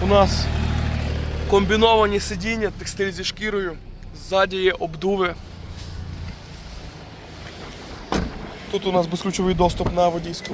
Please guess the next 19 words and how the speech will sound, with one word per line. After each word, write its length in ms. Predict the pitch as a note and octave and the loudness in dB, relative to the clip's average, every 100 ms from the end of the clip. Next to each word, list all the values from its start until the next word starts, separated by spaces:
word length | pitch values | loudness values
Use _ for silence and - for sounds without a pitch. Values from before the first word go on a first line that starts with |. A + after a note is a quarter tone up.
| - | 0
дверку. 400 | E3+ F3 - B3+ - - - - D3+ | 0 0 -2 -2 -4 -14 -14 -10 -4
Водійська 320 | F3 G#3+ A3 | 0 0 2
дверка 380 | F3+ G3+ G3+ G3+ | 8 8 8 0
електрична, 520 | F#3 F#3 - G3 - F3 | 2 2 0 -2 -2 0
має 240 | F3 F3 | 2 2
регулювання 600 | E3+ F3 F3 E3+ E3+ E3 | 2 0 0 0 0 -2
сидіння. 520 | D#3+ E3 E3+ F3 - - - - - - - - - - - - | -6 -8 -6 -4 -4 -6 -12 -16 -18 -18 -16 -16 -16 -16 -16 -12
Тут 180 | G3 - | -10 -8
у 60 | F3+ | -4
нас 240 | F3 E3+ | -2 -4
є 60 | E3 | -4
повний 320 | F#3 F3+ F3+ | -2 0 0
електропакет, 680 | G3 - B3+ - - C#4 - | -2 -2 0 2 6 6 4
коректор 500 | - F3+ F#3 - B3 | 2 6 6 6 2
фар, 400 | - C4 C4 B3 - - - - - - - | 6 8 8 6 -2 -10 -10 -12 -10 -10 2
круїз-контроль, 920 | F3 F3 F3 - A#3 B3 B3+ B3+ A#3+ - - - - - - - - - | 4 4 2 0 0 6 8 8 4 -6 -8 -6 -6 -6 -6 -8 -8 -2
є 260 | F3 F#3 - | 6 6 8
екорежим, 800 | F#3+ F3+ F#3 F#3+ G3 C4 C4 A#3 - - - - - F3 | 2 4 4 6 8 6 6 2 -6 -14 -14 -12 -6 2
мультикермо. 880 | G3+ B3 G3 - G#3 F#3+ A3 C4+ | 6 6 4 4 4 8 8 6